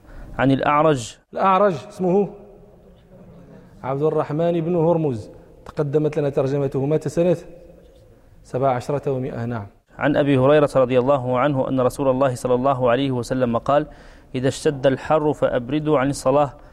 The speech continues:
Speaker 1: فإن شدة الحر من فيح جهنم". قال الإمام مالك رحمه الله تعالى: باب النهي عن دخول المسجد بريح الثوم وتغطية الفم.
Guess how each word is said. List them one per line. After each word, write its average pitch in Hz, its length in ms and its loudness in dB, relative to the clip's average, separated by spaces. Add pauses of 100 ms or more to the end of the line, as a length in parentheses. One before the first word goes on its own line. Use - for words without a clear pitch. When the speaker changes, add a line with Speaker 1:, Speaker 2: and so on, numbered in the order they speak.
(240)
Speaker 1:
فإن 151 360 -4
شدة 135 440 -6
الحر 131 480 -2
من 127 200 -2
فيح 147 300 0
جهنم". 123 520 0 (1300)
قال 147 160 4
الإمام 165 460 0
مالك 160 320 2
رحمه 147 340 2
الله 143 320 2
تعالى: 135 420 2 (500)
باب 156 240 4
النهي 160 320 2
عن 151 180 0
دخول 160 260 0
المسجد 147 560 0
بريح 147 360 2
الثوم 160 400 0
وتغطية 151 640 2
الفم. 123 340 0